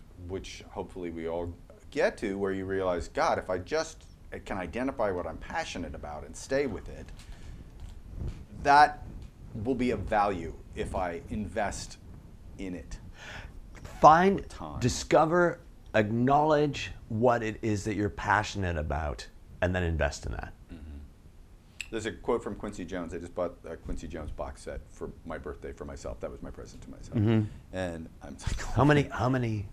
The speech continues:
Speaker 1: It's like four C Ds.
Speaker 2: Uh-huh.
Speaker 1: But he goes, "What a life! What a life." He goes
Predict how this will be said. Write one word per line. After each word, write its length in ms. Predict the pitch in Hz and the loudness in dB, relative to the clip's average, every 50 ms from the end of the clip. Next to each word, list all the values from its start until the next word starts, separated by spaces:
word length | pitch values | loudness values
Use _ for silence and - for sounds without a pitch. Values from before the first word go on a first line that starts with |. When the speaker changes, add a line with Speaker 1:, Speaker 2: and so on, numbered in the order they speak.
| - | -6
Speaker 1:
It's 300 | - 113 101 - - - | -4 -4 -4 -6 -8 -6
like 260 | - - 90 87 - | -4 -2 -2 -2 -4
four 280 | - - - 101 92 85 | -8 -6 -4 -2 -2 -2
C 200 | - - 82 80 | -2 -4 -10 -8
Ds. 400 | 71 73 71 69 65 - - - - | -8 -8 -8 -8 -8 -8 -8 -4 2
Speaker 2:
Uh-huh. 280 | - 110 98 107 107 98 95 - - | 4 4 6 6 4 2 0 -6 -4
Speaker 1:
But 160 | - 180 - 175 | -4 -4 -2 -4
he 220 | 170 190 214 214 | -6 -8 -8 -6
goes, 480 | - 196 196 196 196 196 180 - - - - - - - - | -4 -2 0 0 0 0 -2 -2 -8 -12 -16 -20 -20 -16 -12
"What 180 | 214 226 233 | -8 -4 0
a 60 | 233 220 | 0 2
life! 440 | 220 240 240 247 214 196 - - - - - - - - | 2 4 4 4 4 4 0 -8 -16 -20 -20 -20 -18 -8
What 340 | - 226 247 247 226 - - | 0 4 4 4 4 4 2
a 40 | 220 | 4
life." 240 | 226 220 196 - - | 4 4 4 2 -2
He 80 | 185 | -6
goes 340 | 190 175 170 170 175 170 - | 0 2 2 2 2 0 -6